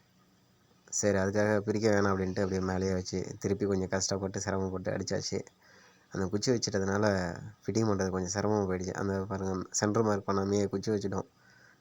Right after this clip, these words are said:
அதனால அதை எடுத்துட்டு இப்ப சென்டர் மார்க் பண்ணிக்குவோம். சென்டர் மார்க் பண்ணிட்டு மேல நம்ம ஜிப் அடிச்சோம் இல்லைங்களா,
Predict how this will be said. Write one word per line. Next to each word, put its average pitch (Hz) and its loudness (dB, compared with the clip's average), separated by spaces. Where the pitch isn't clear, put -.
அதனால 95 0
அதை 95 2
எடுத்துட்டு 101 -2
இப்ப 110 -6
சென்டர் 104 2
மார்க் 101 2
பண்ணிக்குவோம். 92 0
சென்டர் 110 2
மார்க் 110 2
பண்ணிட்டு 101 0
மேல 113 6
நம்ம 98 2
ஜிப் 107 0
அடிச்சோம் 107 4
இல்லைங்களா, 101 2